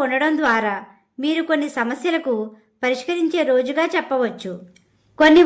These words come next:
ఒప్పందాలకు మీరు షూరిటీలు ఉండడం వంటి వాటి జోలికి వెళ్ళకండి, అనువైన రోజు కాదు. ఉద్యోగస్తులకు స్వల్పపాటి ఒత్తిళ్లు ఉంటాయి. ప్రమోషన్ల కోసం చూసే వారికి ఈరోజు స్వల్పపాటి ఆలస్యమయ్యే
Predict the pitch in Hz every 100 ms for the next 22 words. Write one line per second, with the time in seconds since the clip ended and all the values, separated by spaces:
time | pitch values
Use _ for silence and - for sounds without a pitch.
0 | 277 - 302 330 349 339 311 240 214 214
1 | - _ 247 294 330 285 269 277 339 349
2 | 311 277 277 311 294 240 247 208 202 -
3 | _ - 262 269 247 262 285 330 277 240
4 | 233 190 175 170 _ _ 214 233 285 330
5 | 330 269 262 285 233 185 175 - - _
6 | _ _ _ 254 247 330 349 359 359 339
7 | 311 254 214 214 - _ - 294 254 262
8 | 294 302 294 277 254 285 320 349 277 240
9 | 214 170 160 - _ _ _ _ _ -
10 | 247 254 320 370 359 339 359 359 359 339
11 | 330 330 254 240 277 269 233 208 - _
12 | _ - 269 277 269 285 277 214 - _
13 | _ - 262 247 285 311 311 277 240 254
14 | - 359 330 311